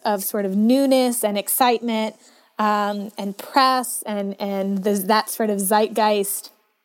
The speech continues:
that really drives awareness for programs, but also they keep it forever.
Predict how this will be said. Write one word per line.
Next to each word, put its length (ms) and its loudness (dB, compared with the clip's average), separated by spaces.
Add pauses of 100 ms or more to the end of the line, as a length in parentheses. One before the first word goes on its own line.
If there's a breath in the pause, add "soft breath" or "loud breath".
(640)
that 120 0
really 240 2
drives 320 2
awareness 560 0
for 200 -2
programs, 560 0
but 160 0
also 580 2 (140)
they 100 0
keep 300 0
it 180 -4
forever. 480 -2